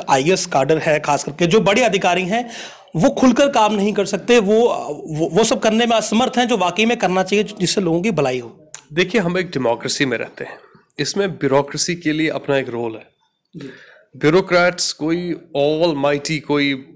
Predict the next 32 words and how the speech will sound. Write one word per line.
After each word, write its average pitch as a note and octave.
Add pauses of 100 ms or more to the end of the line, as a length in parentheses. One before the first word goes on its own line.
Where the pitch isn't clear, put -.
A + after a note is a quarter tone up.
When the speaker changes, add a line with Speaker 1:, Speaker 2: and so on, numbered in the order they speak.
(160)
Speaker 2:
पावरफुल C3+
क्रिएचर्स B2
नहीं C#3+
है। - (960)
Finally, G#3
डेमोक्रेसी C#3+
में D3
जो D3+
पॉलिसी B2+
की C#3
डायरेक्शन B2+
है, - (100)
वो C#3
पॉलिटिशियन C3
के D#3
पास D#3+
है, E3
वो D#3
पब्लिक B2+
रिप्रेजेंटेटिव A#2+
के -
पास -
है। - (680)
ये F3+
कहने F#3
में F3
कोई D#3
हमें B2+
शर्म A#2+
नहीं A#2+
आनी -
चाहिए। -